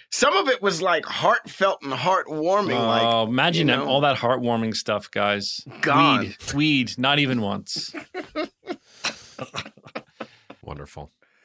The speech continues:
Speaker 1: How have you been?
Speaker 2: Uh, we have so much to talk about. Well, I, I, I have to tell the audience, and you know, Daniel probably doesn't know, I was so sick. I got strep throat.
Speaker 1: He got, you got the real
Speaker 3: I heard through the grapevine. I'm so sorry.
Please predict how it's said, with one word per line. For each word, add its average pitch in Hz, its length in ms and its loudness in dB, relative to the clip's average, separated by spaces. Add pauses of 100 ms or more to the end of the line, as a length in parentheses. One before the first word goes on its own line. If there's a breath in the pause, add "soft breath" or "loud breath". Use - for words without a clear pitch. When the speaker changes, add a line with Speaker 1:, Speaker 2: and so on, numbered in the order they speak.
(540 loud breath)
Speaker 1:
How 170 160 2
have 185 100 2
you 240 100 0
been? 214 480 2
Speaker 2:
Uh, 135 180 2
we 139 120 0
have 135 120 -4
so - 140 -2
much 240 200 -2
to - 40 -12
talk 151 120 2
about. 147 100 2
Well, 160 120 4
I, 156 180 0
I, 147 280 0
I - 40 0
have 208 220 0
to 165 80 -4
tell 139 220 0
the 127 120 0
audience, 147 400 2
and 113 120 2
you 151 180 2
know, 117 280 2
Daniel 127 320 0
probably 107 260 0
doesn't 107 260 -4
know, 110 180 -4
I 113 120 -4
was 123 220 -2
so 156 640 0
sick. - 460 -2
I 104 80 -2
got 123 180 -2
strep - 340 -6
throat. 147 380 -2
Speaker 1:
He 135 80 -6
got, 131 160 0
you 135 80 -4
got 151 220 -2
the 101 100 -6
real 107 320 -6
Speaker 3:
I 90 60 -4
heard 101 180 4
through 107 100 0
the 95 80 2
grapevine. 90 440 2
I'm 82 60 -6
so 101 180 -2
sorry. 92 420 -4